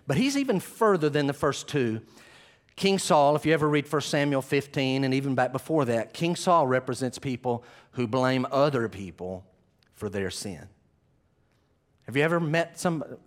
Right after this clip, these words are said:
are y'all listening? Have you ever met someone who blames everybody else or somebody else for their sins? Well, this is Saul.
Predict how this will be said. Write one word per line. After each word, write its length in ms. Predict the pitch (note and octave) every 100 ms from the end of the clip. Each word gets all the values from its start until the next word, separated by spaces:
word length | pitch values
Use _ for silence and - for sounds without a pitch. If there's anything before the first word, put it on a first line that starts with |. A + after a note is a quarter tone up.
| -
are 100 | A2+
y'all 180 | A2+ B2
listening? 340 | C3 C#3 C3 - _ _ _ - - _ _ _ _ _ _ _
Have 100 | A2
you 80 | A#2
ever 160 | A#2+ A2+
met 220 | B2+ C3
someone 420 | - C3 B2+ B2+
who 100 | A2+
blames 380 | G#2+ A#2 A2+ A2+ - _ _ -
everybody 640 | A#2+ G2 A2+ A#2+ A2+ A#2
else 320 | B2+ C3 - -
or 140 | G2+
somebody 760 | - - A2 A#2 A#2 A#2 A#2
else 380 | B2 C3 - -
for 180 | - G2
their 220 | F#2+ G#2
sins? 480 | G2 B2 A#2+ A#2+ - _ _ _ _ _ _ _
Well, 100 | -
this 220 | G2 A2 A#2
is 80 |
Saul. 480 | - A#2 F#2+ E2 F2+